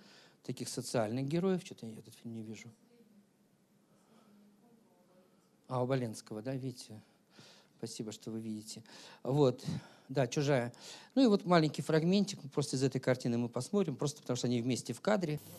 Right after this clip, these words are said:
Я как бы на этом остановлюсь, потому что в некотором смысле здесь есть и доля, э, автобиографических каких-то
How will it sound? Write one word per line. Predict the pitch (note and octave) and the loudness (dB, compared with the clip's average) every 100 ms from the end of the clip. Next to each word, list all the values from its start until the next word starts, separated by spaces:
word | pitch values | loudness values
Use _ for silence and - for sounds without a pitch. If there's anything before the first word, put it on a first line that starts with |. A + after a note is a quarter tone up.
| - | -16
Я | F3 | -16
как | D#3 C#3+ | -16 -16
бы | C#3+ | -16
на | D3 | -18
этом | C3+ C#3+ | -18 -20
остановлюсь, | - D#3 E3+ - - - | -20 -18 -16 -14 -16 -20
потому | - D#3+ | -20 -20
что | E3 D3+ | -20 -20
в | D#3 | -20
некотором | D#3 - - | -20 -20 -20
смысле | D#3 C#3+ - C#3 - - - - - - | -20 -20 -20 -20 -12 -10 -10 -12 -16 -16
здесь | - | -16
есть | - _ - - - _ _ - | -20 _ -20 -20 -20 _ _ 0
и | |
доля, | D#3+ E3 C#3+ B2+ - | 8 8 8 4 -2
э, | C3 C3 | -6 -2
автобиографических | D3 C#3 D#3 D#3 D#3+ E3+ E3+ C#3+ - - B2 | -2 0 4 6 6 4 2 -2 -4 -2 -2
каких-то | C#3 B2+ B2 - B2 A#2 | -2 -2 -2 -2 -2 -2